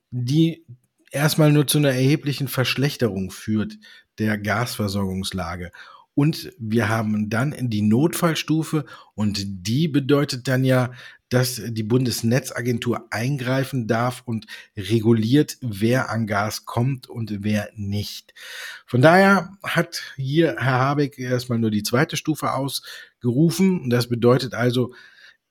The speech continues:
wir haben eine Störung. Die kommt, führt ja oder ist ja darauf zurückzuführen, dass Russland den Gashahn ein wenig zugedreht hat und das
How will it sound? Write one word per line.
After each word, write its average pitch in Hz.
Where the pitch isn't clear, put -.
wir 113
haben 147
eine 139
Störung. 101
Die 117
kommt, 135
führt 139
ja 123
oder 117
ist 117
ja 127
darauf 113
zurückzuführen, 117
dass 98
Russland 113
den 107
Gashahn 113
ein 107
wenig 104
zugedreht 147
hat 143
und 110
das -